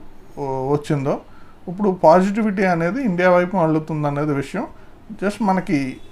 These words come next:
ఫండ్ ఫ్లో అనేది కొంచెం ఈజీ అవ్వచ్చు. మనం కూడా ఉత్సాహంలో ఉన్నాము, ఆహ్వానిస్తున్నాము అనే,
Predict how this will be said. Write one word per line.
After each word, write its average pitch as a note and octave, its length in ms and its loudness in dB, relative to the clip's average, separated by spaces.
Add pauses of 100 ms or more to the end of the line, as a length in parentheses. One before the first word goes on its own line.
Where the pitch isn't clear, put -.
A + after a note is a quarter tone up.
(100)
ఫండ్ C#4 380 4
ఫ్లో B3+ 220 4
అనేది G3 480 2
కొంచెం A3+ 340 -2
ఈజీ F3 320 0
అవ్వచ్చు. A#2 500 -2 (800)
మనం A#3+ 420 4
కూడా F#3 480 6 (100)
ఉత్సాహంలో B3 760 6
ఉన్నాము, G3+ 540 4
ఆహ్వానిస్తున్నాము F3 1040 2
అనే, C#3+ 360 0